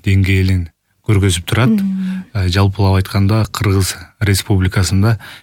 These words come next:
Speaker 1: жаштардын эң негизги сыйлыгы.
Speaker 2: Мгм.
Speaker 1: Дал ушул Чыңгыз Айтматов атындагы мамлекеттик жаштар сыйлыгы деп атасак болот.
Speaker 2: Мгм.
Speaker 1: Албетте, биздин жаштардын башка дагы мамлекеттик органдардын,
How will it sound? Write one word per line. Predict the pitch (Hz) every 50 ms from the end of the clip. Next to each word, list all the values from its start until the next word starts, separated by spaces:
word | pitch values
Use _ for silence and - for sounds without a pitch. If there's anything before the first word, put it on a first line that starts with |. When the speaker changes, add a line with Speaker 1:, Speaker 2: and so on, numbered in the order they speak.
| _ _
Speaker 1:
жаштардын | - 113 98 - - - 98 92 92 90
эң | 90 104 101 98
негизги | 92 92 95 92 95 87 90 95
сыйлыгы. | 87 - - 87 82 80 76 73 73 - _ _ -
Speaker 2:
Мгм. | 240 220 214 208 196 190 196 196 185 101
Speaker 1:
Дал | 95 90 90
ушул | 87 - - 101 87
Чыңгыз | - - - 95 90 92
Айтматов | 92 90 - 101 92 92 - 90
атындагы | 87 - 90 85 85 85 101 110 101 98 - - - - - _ _ _ _
мамлекеттик | - 98 92 95 95 92 - 98 85 - 90 -
жаштар | - 90 - - - -
сыйлыгы | - - - 92 85 85 80 85
деп | - 87 - - - _ _ _ _ _ _ _ _
атасак | - 104 - - 98 - 95 - -
болот. | - 80 76 -
Speaker 2:
Мгм. | - 214 208 196 220 196 208 220 254 254 - - - - - _ _ _ _ -
Speaker 1:
Албетте, | 107 104 117 127 123 - - 92 80 80 80
биздин | 92 98 92 85 95 92
жаштардын | 92 92 90 - - 95 - 85 92 87 82 82
башка | 82 98 92 - - 107
дагы | 98 90 87 87 87 82 78 - _ _ _ _
мамлекеттик | 101 101 98 95 - 98 - - - - 95 - -
органдардын, | - 104 107 107 101 101 95 95 95 98 92 92 90 95 92 92 90 90 85